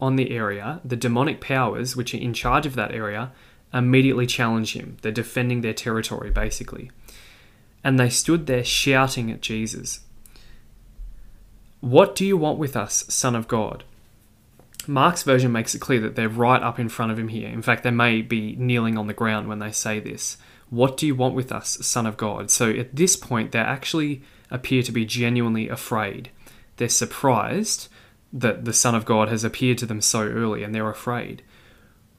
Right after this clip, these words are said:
Why are they afraid? Well, let's talk a bit about it. Firstly, they're supernatural creatures, so they know more about Jesus' true identity than even the apostles do. So they recognize that Jesus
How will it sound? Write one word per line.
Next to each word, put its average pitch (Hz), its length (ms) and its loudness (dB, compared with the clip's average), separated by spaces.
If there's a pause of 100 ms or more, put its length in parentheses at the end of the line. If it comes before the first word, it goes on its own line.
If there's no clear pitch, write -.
(1040)
Why 185 280 4
are 277 60 4
they 233 180 6
afraid? 120 400 2
Well, 120 140 4
let's 175 240 0
talk 165 220 0
a 143 40 0
bit 135 100 -2
about 110 280 -2
it. - 120 -12 (380)
Firstly, 180 540 2
they're 120 160 2
supernatural 170 680 0
creatures, 113 680 -6 (240)
so 131 240 2
they 131 300 2
know 180 200 4
more 131 280 2
about 117 420 -4
Jesus' 120 420 2
true 123 300 2
identity 110 640 -2
than 113 480 -2
even 127 220 0
the 113 100 0
apostles 110 540 -4
do. - 240 -10 (440)
So - 200 0
they 151 240 4
recognize 131 640 -2
that 113 120 -6
Jesus 131 640 0